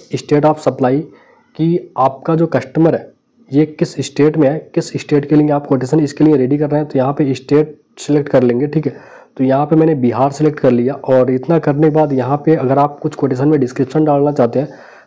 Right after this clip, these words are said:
तो यहाँ पे आप description डाल सकते हैं। अगर कोई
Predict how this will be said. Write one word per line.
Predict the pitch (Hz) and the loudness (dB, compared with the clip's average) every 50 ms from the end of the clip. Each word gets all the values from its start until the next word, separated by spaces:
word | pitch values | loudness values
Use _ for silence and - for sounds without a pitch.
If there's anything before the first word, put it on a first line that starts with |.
| _ | _
तो | - 131 | -2 0
यहाँ | 123 127 123 135 151 156 | 0 0 0 0 -2 0
पे | - 165 165 | 2 2 2
आप | 147 127 139 147 143 160 | 2 2 0 0 0 0
description | 139 127 120 - - 139 - - 156 156 | 0 0 0 -2 -2 -6 -2 0 0 2
डाल | 147 135 143 | 2 2 0
सकते | 139 - 143 143 - - | 0 -2 -4 -4 -2 -2
हैं। | 147 151 | -2 -2
अगर | 151 - 131 123 147 151 | -2 -4 -4 -2 -2 -2
कोई | 147 - - 151 151 151 | -2 -2 0 2 2 2